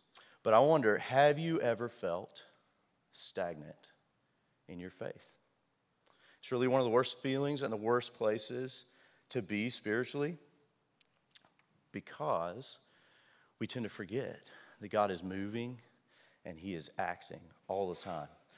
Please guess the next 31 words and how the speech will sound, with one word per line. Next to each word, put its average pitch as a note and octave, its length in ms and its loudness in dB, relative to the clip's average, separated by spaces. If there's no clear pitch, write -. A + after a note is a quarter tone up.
We A2+ 100 0
can B2 80 0
lose B2 160 2
sight A#2+ 220 8
of G2 80 2
that F2 200 6
so G2 220 -2
easily. E2 460 -6
And F#2+ 360 -4
sometimes A2+ 400 2
we A2+ 100 0
get A2+ 140 2
discouraged, A2+ 840 -2
uh, F#2 320 -2
and G#2+ 100 -6
distracted, A#2 680 2
and A2+ 80 -2
we A2 80 2
start C#3 240 10
to C3 60 2
believe, C3 260 4
"Well, A#2+ 160 4
God's C3 400 10
working A#2+ 380 2
and A2 100 0
moving A2 260 2
in, G2 300 -2
in G#2 140 -6
that G#2+ 200 8
person's G2 360 -6
life, F2+ 520 0